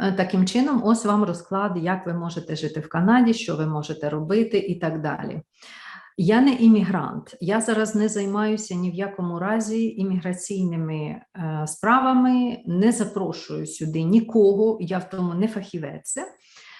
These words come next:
І я не можу вам сказати, чи ви тут можете мати свій власний бізнес. То вам треба вже пізніше виясняти, після трьох років, після часу імміграції.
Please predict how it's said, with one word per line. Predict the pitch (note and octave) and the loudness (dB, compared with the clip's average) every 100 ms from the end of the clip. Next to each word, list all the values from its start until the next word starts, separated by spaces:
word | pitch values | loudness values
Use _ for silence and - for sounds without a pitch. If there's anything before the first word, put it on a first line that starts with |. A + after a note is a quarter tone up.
| - | -10
І | G3 | -2
я | G3+ A3+ | 4 6
не | G#3+ | 6
можу | G#3 B3 C4 | 6 2 2
вам | B3 A3+ | 0 0
сказати, | - G3 G#3 G#3+ G#3 | -2 -4 -2 -4 -6
чи | - | -6
ви | E3+ E3+ | -6 -4
тут | E3+ E3+ | -6 -4
можете | F#3 G#3 G3+ E3+ | -2 -2 -4 -2
мати | F3 F#3 F#3 | -2 -2 -2
свій | F#3 E3 | -4 -4
власний | D#3 F3 F3 E3+ D#3 | -2 -2 -2 -4 -4
бізнес. | D3+ E3 - D3+ - - | -2 -4 -4 -8 -10 -8
То | - A#3+ | 0 4
вам | A3+ G3 | 4 2
треба | G3 G3 | 0 -2
вже | F3+ E3 F3+ F#3 F#3 | -2 -2 0 0 -2
пізніше | E3+ E3+ F3+ F#3 F3 | -4 -2 0 0 -2
виясняти, | D#3 D3+ D3+ - D#3 - D3+ | -2 -4 -6 -8 -8 -8 -10
після | D#3 - D#3 | -10 -8 -6
трьох | F#3+ B3+ B3+ | 2 2 2
років, | A#3 A3 G#3+ F3+ | 2 2 2 -6
після | D#3 D3 D3 B2 | -6 -6 -4 -6
часу | - C#3+ - - | -6 -4 -4 -4
імміграції. | D3 D3+ D#3 G#3+ B3+ B3+ | -2 -2 2 4 4 2